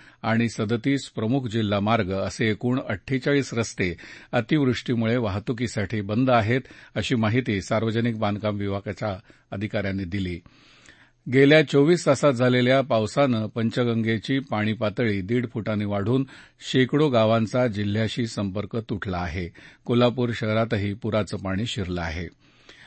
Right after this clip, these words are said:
गडचिरोली जिल्ह्यात आज अधूनमधून पावसाची रिपरिप सुरू होती. गोसे खुर्दमधून होणारा विसर्ग कमी केल्यानं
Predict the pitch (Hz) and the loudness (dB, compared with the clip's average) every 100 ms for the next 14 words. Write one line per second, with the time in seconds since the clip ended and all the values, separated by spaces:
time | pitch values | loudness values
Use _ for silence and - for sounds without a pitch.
0 | - - 131 135 123 143 147 143 127 123 | -16 -2 2 2 4 4 6 4 4 6
1 | 135 143 - 120 120 117 120 110 147 131 | 6 6 4 2 2 2 -2 2 2 2
2 | 117 127 139 123 107 - 107 - 110 104 | 2 2 0 2 0 0 -4 -2 -2 -2
3 | 113 110 - 117 127 123 117 135 135 - | -2 -4 -4 -2 2 2 2 -2 -4 -14
4 | - _ 104 123 117 143 - 131 120 123 | -20 _ -2 0 2 2 2 0 0 0
5 | 123 127 113 113 117 117 107 - 110 123 | 2 0 0 2 2 2 0 -2 -2 -2
6 | 120 110 107 101 104 123 110 | -2 -2 -2 -2 2 4 2